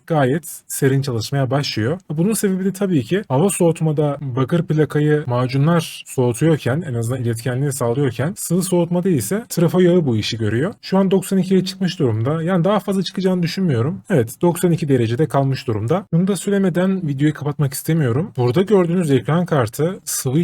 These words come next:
içinde çalışıyor fakat sıvının sıcaklığı yirmi derece. Hatta on sekiz derece de yirmi derece diyelim.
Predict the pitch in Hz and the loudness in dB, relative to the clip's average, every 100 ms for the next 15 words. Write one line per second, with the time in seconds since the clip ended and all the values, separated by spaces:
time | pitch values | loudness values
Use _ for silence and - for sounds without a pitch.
0 | 165 160 156 - 143 151 180 135 147 180 | 0 0 0 0 -4 0 0 2 0 0
1 | 113 - - 139 160 185 170 123 160 - | -4 -6 -8 0 0 0 -2 0 0 0
2 | 135 143 - 135 131 135 170 120 98 101 | -2 -2 -4 -2 0 4 4 4 2 -4
3 | 95 147 - 156 156 156 147 135 147 139 | -6 -6 0 2 2 0 -2 -4 -6 -4
4 | 123 107 104 165 143 143 156 160 170 139 | -4 -2 -4 -4 -4 -2 0 2 4 4
5 | 135 143 110 104 202 | 4 2 0 -2 -4